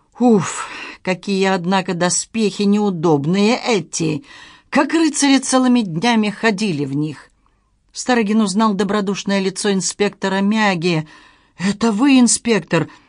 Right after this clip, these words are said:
Старыгин замотал головой, не веря своим глазам. "И долго вы здесь находились?"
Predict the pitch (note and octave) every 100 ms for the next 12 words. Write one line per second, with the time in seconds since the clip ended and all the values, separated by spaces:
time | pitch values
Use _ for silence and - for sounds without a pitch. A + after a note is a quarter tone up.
0 | - - G3 F#3 D#3+ D3+ E3+ F3+ F3+ D#3+
1 | D#3 E3 G3 F3+ F3+ F#3 E3+ F3+ F3 E3
2 | F#3 F#3 G3 D#3+ C#3+ - - G3+ D#3+ G3+
3 | A3+ A3+ C4 C4 B3 G#3 E3+ D#3+ F#3 F#3
4 | C#3+ A2 -